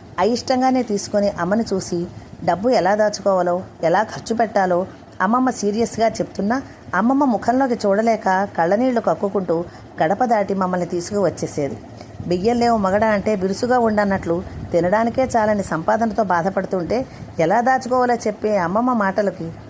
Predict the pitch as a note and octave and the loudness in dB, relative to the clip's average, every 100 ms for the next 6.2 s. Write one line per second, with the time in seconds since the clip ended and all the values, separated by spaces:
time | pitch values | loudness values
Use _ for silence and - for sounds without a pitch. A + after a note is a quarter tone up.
0 | - F3 G3 A#3+ A3+ G#3 E3+ E3+ F3+ G#3 | -2 0 2 2 2 2 0 0 0 0
1 | D3+ D3 - - - - - D#3+ F#3 A3 | 0 -4 -6 -12 -16 -20 -4 0 2 2
2 | A3 F3 F#3 - - - E3+ F#3 A#3 A3 | 2 0 -4 -14 -20 -8 -2 0 2 2
3 | - E3+ E3+ A3+ A#3 D3 D3+ G3 G#3+ F#3 | 0 0 2 2 0 0 2 2 2 0
4 | - D3+ C#3+ D3+ - - - - E3+ E3 | -2 -2 -2 -4 -10 -16 -18 -6 0 2
5 | F#3 G#3+ G3 F#3 G3+ F#3 D#3+ F#3 A3 A3 | 2 0 -2 -2 0 0 0 0 2 2
6 | A#3 | 2